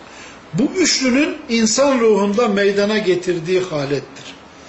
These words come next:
Sevgi, umut ve korku. Üçü birlikte sadece Allah için duyulur biliyor musunuz?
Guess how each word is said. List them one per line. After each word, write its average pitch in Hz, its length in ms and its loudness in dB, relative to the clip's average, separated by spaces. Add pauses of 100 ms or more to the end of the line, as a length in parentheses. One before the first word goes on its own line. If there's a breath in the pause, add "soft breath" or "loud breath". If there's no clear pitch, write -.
(220 loud breath)
Sevgi, 226 800 0 (500)
umut 247 460 2
ve 226 180 0
korku. 156 420 2 (1120)
Üçü 285 360 0
birlikte 226 580 0
sadece 285 600 0
Allah 247 320 2
için 220 320 -2
duyulur 139 380 0
biliyor 220 200 -4
musunuz? 139 340 -10